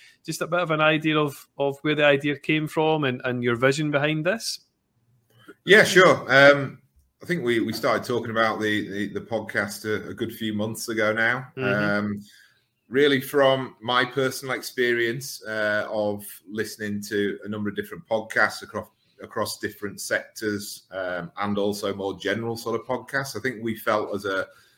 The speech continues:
Speaker 2: um, as a team really here at Evolve that there was a bit of a lack of, lack of information sharing. And at the end of the day, we work within a people industry, um, and,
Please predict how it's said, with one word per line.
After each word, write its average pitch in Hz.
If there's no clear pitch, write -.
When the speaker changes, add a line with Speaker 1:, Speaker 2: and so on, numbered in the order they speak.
Speaker 2:
um, 90
as 90
a 85
team 120
really 92
here 101
at 78
Evolve 98
that 104
there 101
was 101
a 104
bit 107
of 101
a 98
lack 104
of, 101
lack 160
of 139
information 113
sharing. 95
And 101
at 104
the 117
end 123
of 104
the 98
day, 98
we 107
work 113
within 101
a 95
people 104
industry, 120
um, 98
and, 101